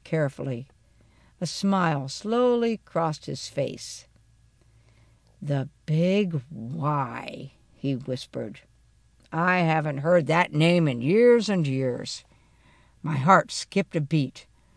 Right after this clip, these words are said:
"You know what it is?" "I think so," Mister Copabianco said. He rose and began looking through some old boxes in the corner. I watched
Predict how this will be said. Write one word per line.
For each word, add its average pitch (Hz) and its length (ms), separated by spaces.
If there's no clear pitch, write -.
"You 165 200
know 151 420
what 160 340
it 139 140
is?" 254 580
"I 180 60
think 311 260
so," - 400
Mister 156 240
Copabianco 135 840
said. 123 400
He 220 160
rose 160 560
and 165 120
began 180 400
looking 175 320
through 156 340
some 135 260
old 147 300
boxes 139 560
in 131 80
the 131 80
corner. 147 460
I 285 120
watched 214 500